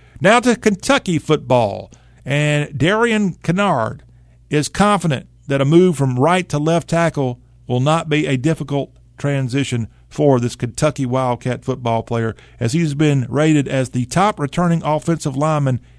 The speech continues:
in the entire S E C by Pro Football Focus. He got All-American honors playing right tackle in twenty twenty, now moving to left tackle this year,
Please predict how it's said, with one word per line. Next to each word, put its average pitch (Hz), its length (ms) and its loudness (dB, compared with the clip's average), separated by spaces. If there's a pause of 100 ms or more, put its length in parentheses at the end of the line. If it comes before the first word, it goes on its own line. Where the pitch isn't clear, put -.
(140)
in 160 200 2
the 151 140 4
entire 156 420 0
S 156 240 -2
E 143 100 0
C 151 380 -2 (240)
by 135 300 0
Pro 170 360 4
Football 147 540 0
Focus. 143 560 -4 (260)
He 143 120 2
got 156 280 2
All-American 160 720 2
honors 151 400 -2
playing 131 300 -4
right 151 260 -2
tackle 135 480 -2 (160)
in 120 140 -4
twenty 143 260 -2
twenty, 143 320 -2 (180)
now 165 340 2
moving 156 380 4
to 147 120 0
left 160 360 -2
tackle 127 400 -2
this 135 220 -2
year, 127 240 -2